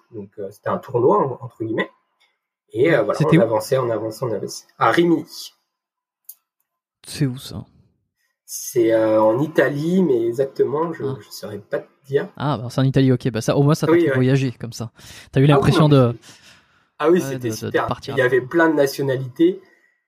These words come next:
Speaker 1: C'était, euh... Ouais, c'était une super expérience et,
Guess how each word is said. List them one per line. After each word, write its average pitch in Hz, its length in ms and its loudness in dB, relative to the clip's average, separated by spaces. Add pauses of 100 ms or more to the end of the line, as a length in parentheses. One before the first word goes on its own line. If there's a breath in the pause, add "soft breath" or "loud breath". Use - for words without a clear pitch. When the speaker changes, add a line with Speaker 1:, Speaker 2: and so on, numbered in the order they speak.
(160)
Speaker 1:
C'était, 120 500 -2
euh... 101 480 -6 (720)
Ouais, 135 120 2
c'était - 280 -12
une 107 100 -6
super 139 420 -2
expérience 135 760 0
et, 107 540 -4